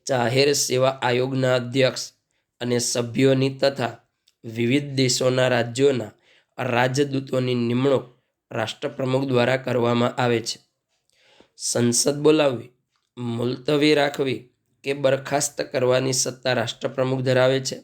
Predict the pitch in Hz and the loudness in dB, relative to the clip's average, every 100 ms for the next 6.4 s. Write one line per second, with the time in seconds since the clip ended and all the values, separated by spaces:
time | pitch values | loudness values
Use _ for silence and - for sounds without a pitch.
0 | _ _ _ _ _ _ _ _ 127 123 | _ _ _ _ _ _ _ _ -8 -2
1 | 127 123 147 135 139 147 135 120 117 120 | 0 2 2 4 4 2 0 -2 -2 -2
2 | 127 139 139 139 139 139 135 131 120 123 | 2 2 2 2 0 0 -2 0 0 0
3 | 135 135 135 135 131 - 131 135 127 135 | -2 -2 -2 -2 -6 -6 -6 -4 -4 -4
4 | 127 117 127 135 135 123 123 123 - - | -2 0 0 0 0 2 2 0 -4 -6
5 | - 123 110 - 131 - 127 135 131 127 | -4 -2 -2 -4 -8 -4 -2 -2 0 2
6 | 127 135 135 - | 2 2 -2 -6